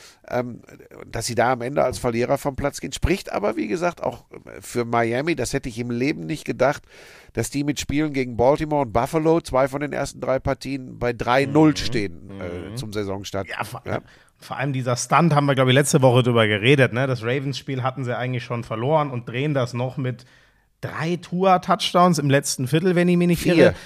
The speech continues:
Speaker 2: Und
Speaker 1: Vier, glaub ich.
Speaker 2: vier im
Speaker 1: Ich
Speaker 2: letzten
Speaker 1: glaube, vier,
Speaker 2: Viertel?
Speaker 1: ja.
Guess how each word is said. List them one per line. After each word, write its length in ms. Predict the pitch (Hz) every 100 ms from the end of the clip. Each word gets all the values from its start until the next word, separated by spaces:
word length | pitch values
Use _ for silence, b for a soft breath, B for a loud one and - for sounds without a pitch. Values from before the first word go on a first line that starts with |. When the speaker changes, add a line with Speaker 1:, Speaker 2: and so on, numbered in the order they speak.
| B B -
Speaker 2:
Und 260 | 131 123 b b b
Speaker 1:
Vier, 320 | - - 156 117
glaub 260 | 92 78
ich. 60 | -
Speaker 2:
vier 300 | - 202 466 427
im 60 | 170
Speaker 1:
Ich 60 | 131
Speaker 2:
letzten 320 | 120 113 127
Speaker 1:
glaube, 80 | 123
vier, 200 | 127 117
Speaker 2:
Viertel? 260 | 107 92
Speaker 1:
ja. 80 | 73